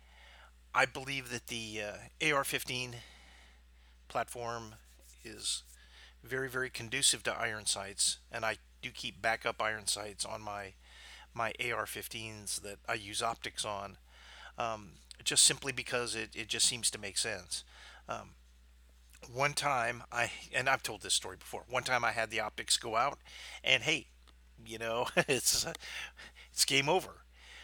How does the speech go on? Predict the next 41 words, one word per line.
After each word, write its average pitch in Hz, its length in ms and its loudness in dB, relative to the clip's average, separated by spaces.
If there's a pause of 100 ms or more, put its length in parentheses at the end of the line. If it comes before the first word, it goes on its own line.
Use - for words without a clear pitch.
(220)
Now, 160 140 6
if - 100 2
it's - 220 6
just - 260 6
a 147 60 4
range 143 440 4
toy, 110 500 -4 (1700)
and 165 140 0
you 156 140 4
really 160 200 4
don't 123 200 4
care, 123 500 4 (1300)
then 160 180 6
you, 147 300 0 (180)
you 143 160 -6
don't 131 240 2
have 120 260 4
a 104 40 -12
problem. 101 520 0
You 101 100 -10
can, 101 380 -12 (1300)
you 135 160 -6
can 117 140 -6
just - 360 2 (220)
say, 117 320 2
"Well, 190 280 -2 (120)
this 151 220 2
is 135 100 -4
not 123 140 2
a 117 40 -14
very 123 160 -6
good 120 220 -4
day." 98 260 -4 (720)
But 180 80 2
if 170 100 2
it's 160 100 0
a 160 40 0
weapon 151 300 0
you're 120 180 0
depending 117 600 -4
on 107 340 -8